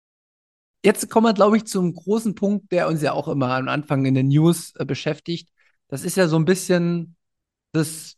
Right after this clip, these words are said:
die politischen Sachen, die ja trotzdem passieren, ne? Wo, wo man sich tatsächlich, also bei mir ist es so, ich hab mich Stück für Stück davon abgewandt, alles zu bewerten, alles zu gucken, sondern ich versuch mich nur noch so auf die großen geopolitischen,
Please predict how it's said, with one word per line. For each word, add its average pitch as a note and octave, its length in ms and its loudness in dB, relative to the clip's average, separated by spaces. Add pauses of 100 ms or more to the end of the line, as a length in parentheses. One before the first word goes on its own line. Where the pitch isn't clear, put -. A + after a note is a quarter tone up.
die D#3 140 -8
politischen F3 680 2
Sachen, C#3 300 0
die C#3 80 -2
ja C3 100 2
trotzdem C3 420 -4
passieren, A#2 400 -6
ne? D#3+ 300 -2
Wo, C#3 400 -2
wo C3 100 -4
man C#3+ 160 2
sich C#3+ 220 -4 (100)
tatsächlich, F3 600 -6
also A#2 180 -10
bei B2 160 -8
mir D#3+ 200 -4
ist F3+ 120 -10
es D#3+ 80 -10
so, D3 140 -10
ich - 80 -14
hab C#3+ 100 -14
mich C3+ 120 -8
Stück - 200 -8
für C#3 120 -6
Stück - 220 -6
davon C3+ 280 -6
abgewandt, G#3+ 520 -4 (480)
alles F3+ 340 -4
zu F3 140 -6
bewerten, C#3+ 360 -2
alles D3+ 180 -8
zu - 80 -18
gucken, F#3+ 280 -2
sondern C#3 160 -2
ich - 40 -10
versuch C3+ 300 -8
mich C#3+ 160 -4
nur D#3 100 0
noch D#3+ 140 -2
so C#3+ 160 -4
auf C3+ 160 -8
die C3+ 120 -8
großen D#3 640 -6
geopolitischen, E3 1300 -4